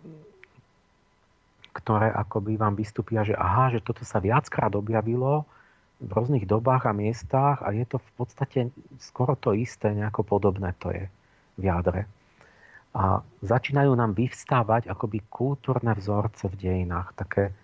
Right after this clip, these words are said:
také, <clears throat> a,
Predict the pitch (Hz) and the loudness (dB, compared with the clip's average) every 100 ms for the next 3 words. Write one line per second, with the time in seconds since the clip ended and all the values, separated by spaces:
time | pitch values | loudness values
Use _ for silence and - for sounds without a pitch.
0 | _ _ _ _ - 92 - 98 95 - | _ _ _ _ -4 -4 0 0 0 -4
1 | _ _ _ - 113 101 _ _ - - | _ _ _ -4 -4 -4 _ _ -20 -20
2 | - - - _ _ - - 101 | -14 -14 -14 _ _ -6 2 2